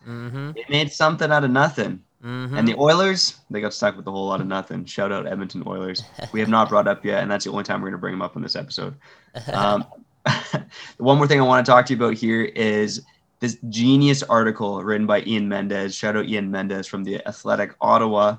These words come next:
Speaker 2: Shout out to you for covering the Senators. I mean, first and foremost,
Speaker 1: Mm-hmm.
Speaker 2: that's not an easy
Speaker 1: Legend,
Speaker 2: job.
Speaker 1: Ian Mendez.
Speaker 2: Uh,
Speaker 1: Watched him forever.
Speaker 2: Yeah, he, he wrote this genius article this week, and, like, it was one of those things where I read and I wish I thought of it.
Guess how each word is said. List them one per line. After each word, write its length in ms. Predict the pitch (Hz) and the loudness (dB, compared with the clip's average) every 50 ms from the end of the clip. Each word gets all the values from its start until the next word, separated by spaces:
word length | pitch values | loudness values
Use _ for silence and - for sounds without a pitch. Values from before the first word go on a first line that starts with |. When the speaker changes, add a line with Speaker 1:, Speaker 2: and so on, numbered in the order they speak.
| - _ _ | -6 _ _
Speaker 2:
Shout 200 | - - 135 131 | -2 0 2 4
out 80 | 147 143 | 4 2
to 120 | - - 123 | 2 2 2
you 80 | 120 120 | 2 0
for 100 | - 107 | -2 -4
covering 300 | - 117 107 107 110 104 104 | -2 -2 -2 0 -2 -4 -4
the 60 | 92 | -4
Senators. 580 | - - - 113 117 104 - 90 92 95 - | -2 0 0 2 2 0 -2 -4 -6 -6 -6
I 60 | - 92 | -8 -6
mean, 280 | 98 95 95 92 92 - | -6 -6 -6 -8 -8 -8
first 240 | _ 113 113 - | _ -6 -6 -6
and 120 | 95 87 - | -8 -8 -6
foremost, 500 | - 107 104 101 98 98 98 92 - - | -4 -2 -2 -2 -4 -8 -10 -12 -14 -14
Speaker 1:
Mm-hmm. 340 | 117 110 110 120 120 117 110 | -12 -12 -10 -10 -10 -8 0
Speaker 2:
that's 200 | 104 120 117 110 117 | 2 2 2 2 0
not 100 | 110 107 104 | -2 -2 -2
an 40 | |
easy 180 | 107 107 104 107 | -4 -6 -4 -2
Speaker 1:
Legend, 180 | 120 120 120 104 | 0 2 2 2
Speaker 2:
job. 180 | 101 92 92 95 | 2 2 0 -2
Speaker 1:
Ian 220 | 113 117 117 117 | -4 -6 -6 -6
Mendez. 400 | 117 117 117 117 113 110 104 98 | -6 -6 -6 -4 -4 -4 -4 -4
Speaker 2:
Uh, 60 | 101 98 | -2 0
Speaker 1:
Watched 260 | 107 113 113 - - | 0 0 0 0 -4
him 60 | 120 110 | -8 -4
forever. 380 | - 117 117 113 107 107 98 - _ _ _ _ _ _ _ _ _ _ _ _ _ | 0 0 0 0 0 -2 -6 -8 _ _ _ _ _ _ _ _ _ _ _ _ _
Speaker 2:
Yeah, 320 | - 113 110 107 104 95 - - | -4 0 2 2 2 2 0 -4
he, 360 | 120 - 131 123 127 131 127 | -4 -2 0 2 2 2 2
he 220 | 120 - - 131 131 | 0 -2 0 0 0
wrote 300 | 131 143 165 180 180 - | 2 2 0 0 0 -2
this 180 | 175 165 139 139 - 151 - - | -4 -4 -4 -6 -8 -10 -10 -10
genius 500 | - - 117 123 131 - 139 139 135 139 | -6 -2 0 2 2 4 2 2 2 0
article 460 | - - 107 107 107 104 - 104 101 | 0 0 0 0 0 -2 -4 -6 -6
this 200 | 95 95 - - | -6 -6 -6 -6
week, 260 | 101 98 95 95 - - | -6 -6 -6 -8 -8 -6
and, 340 | - 101 104 92 80 - - - - | -4 -4 -2 -4 -4 -8 -12 -14 -6
like, 200 | - 110 107 104 | -4 -2 -2 -2
it 60 | 104 110 | -2 -2
was 160 | 107 110 107 | -4 -4 -2
one 200 | 104 110 120 135 | -2 0 2 2
of 40 | 143 | 2
those 180 | 147 143 139 | 0 0 0
things 200 | - 127 131 120 | 0 -2 -2 -2
where 420 | 117 110 113 107 104 101 98 - - | -2 -2 0 0 0 0 -2 -2 -2
I 80 | 104 98 | -2 -2
read 480 | 95 95 101 101 113 139 151 196 196 - | -2 0 2 2 4 2 2 -2 -4 -4
and 120 | 110 110 | -4 -2
I 80 | 107 101 | -2 -2
wish 280 | 95 196 107 113 113 - | -2 -2 -4 -4 -2 -4
I 100 | 107 107 | -4 -4
thought 280 | - - 101 98 98 | -4 -2 -2 -2 -2
of 120 | 95 90 - | -2 -6 -8
it. 220 | - - 90 - | -10 -12 -12 -14